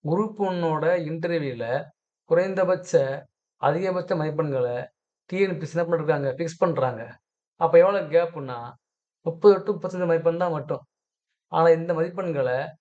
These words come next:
அஞ்சு பிரிவா வந்து அவங்க, அவங்க வழங்குறாங்க. ஃபர்ஸ்ட் செவன்டி ஃபைவ், அப்புறம் சிக்ஸ்டி செவன் பாயிண்ட் ஃபைவ், அப்புறம் செவன் பாயிண்ட் ஃபைவ் அப்படின்னு,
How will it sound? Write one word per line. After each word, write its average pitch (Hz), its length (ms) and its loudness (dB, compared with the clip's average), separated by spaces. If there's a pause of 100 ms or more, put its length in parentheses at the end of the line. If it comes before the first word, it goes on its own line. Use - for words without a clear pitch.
(180)
அஞ்சு 208 440 -2
பிரிவா 185 300 2
வந்து 180 180 2
அவங்க, 156 460 -4
அவங்க 143 160 -2
வழங்குறாங்க. 135 420 -4 (680)
ஃபர்ஸ்ட் 156 440 -2
செவன்டி 147 340 -4
ஃபைவ், 143 380 -2 (440)
அப்புறம் 160 320 4
சிக்ஸ்டி - 240 -8
செவன் 151 280 -2
பாயிண்ட் 135 320 -4
ஃபைவ், 135 420 0 (400)
அப்புறம் 156 260 2
செவன் 156 260 -2
பாயிண்ட் 139 360 -2
ஃபைவ் 147 300 0
அப்படின்னு, 135 800 -4